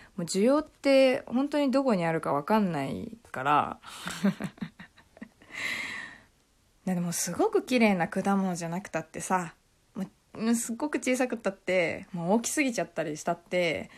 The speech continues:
まあ、例えば表面がもうめ、めちゃくちゃべ-、何？デコボコだったりしたって、でも気にかけて、「あ、面白いなこれ」って言って拾ってくれるかもしれないよ、だって。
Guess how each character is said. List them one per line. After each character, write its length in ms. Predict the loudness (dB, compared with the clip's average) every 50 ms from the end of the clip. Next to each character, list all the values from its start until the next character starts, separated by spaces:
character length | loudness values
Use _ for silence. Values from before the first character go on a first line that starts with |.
| -20 -20 -20 -20 -20 -20 -20 _ _ _ _
ま 80 | -12 -12
あ、 60 | -4 0
例 80 | 0 2
え 40 |
ば 80 | 2 2
表 140 | 0 0 -2
面 200 | -2 -2 -2 -2
が 80 | -4
も 160 | -4 -6 -8 -8
う 20 |
め、 160 | -8 -10 -12 -12
め 100 | -12 -14
ち 140 | -6 -4 -2
ゃ 60 | -2
く 60 | -2 0
ち 80 | 0
ゃ 40 | 0
べ-、 240 | 2 2 0 0 -2 -8 -10
何？ 520 | -6 -4 -4 -2 -4 -4 -6 -6 -8 -8 -10 _ -6
デ 80 | -2 0
コ 120 | 0 0
ボ 100 | 0 2
コ 100 | 2 4
だ 80 | 4 4
っ 80 | 4
た 120 | 2 0 0
り 80 | 0
し 60 | 0
た 100 | 0 0
っ 80 | 0 0
て、 580 | -2 _ 2 4 4 4 2 0 -2 -6 -10 -16 _ _ -10 -4
で 80 | -2 0
も 100 | 0 0
気 120 | 0 0
に 100 | 0 2
か 140 | 2 4 4
け 120 | 4 4
て、 80 | 6 6
「あ、 140 | 6 6 6
面 220 | 4 2 0 0
白 160 | 0 0 0 0
い 40 |
な 100 | 0 0
こ 100 | 0 -2
れ」 140 | -2 -2 -2
っ 20 | -4
て 80 | -6 _ _
言 80 | -10 -10
っ 40 | -6
て 420 | _ 2 2 2 2 2 -2 -8 -6
拾 160 | -4 -2 -2
っ 40 | -2
て 140 | -2 -4 -2
く 100 | -2 0
れ 80 | 0
る 80 | 0 0
か 100 | 0 -2
も 100 | -2 -6
し 100 | -8 -8
れ 80 | -8
な 140 | -6 -6 -4
い 60 | -2
よ、 160 | -2 0 0 0
だ 80 | 0
っ 80 | -2 -2
て。 320 | _ -12 -12 -12 -12 -12